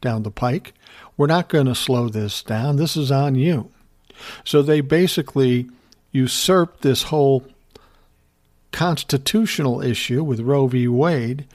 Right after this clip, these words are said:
and said, "Yeah, Texas can do that." Now, here's who voted to have this injunction sent.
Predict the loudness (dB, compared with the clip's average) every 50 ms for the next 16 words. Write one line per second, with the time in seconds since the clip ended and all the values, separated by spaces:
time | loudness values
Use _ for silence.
0 | -20 -20 -20 -20 _ -4 -4 -4 0 -2 -2 -2 0 -2 -2 -2 -2 -2 -2 -2
1 | -2 -2 -4 -4 -4 -4 -2 -2 -4 -2 -2 -4 -6 -6 -6 -6 -8 -6 -6 -8
2 | -12 _ _ _ _ _ _ _ _ _ _ -20 -20 -20 -20 -20 -20 -20 -20 _
3 | _ 0 2 2 4 4 4 4 4 2 0 0 0 2 2 2 0 0 2 2
4 | 4 4 2 2 0 0 -4 -10 -12 _ _ _ _ _ _ _ _ _ _ _
5 | _ _ _ _ _ _ _ _ _ _ _ _ _ -4 -2 -2 -2 0 0 2
6 | 2 2 2 2 0 0 2 2 2 2 -2 -4 -6 -6 -8 -8 _ _ _ _
7 | _ _ _ _ _ -4 0 0 0 0 0 -2 -2 -2 -2 -4 -6 -6 -4 -4
8 | -4 -4 -6 -6 -4 -6 -6 -6 -8 -14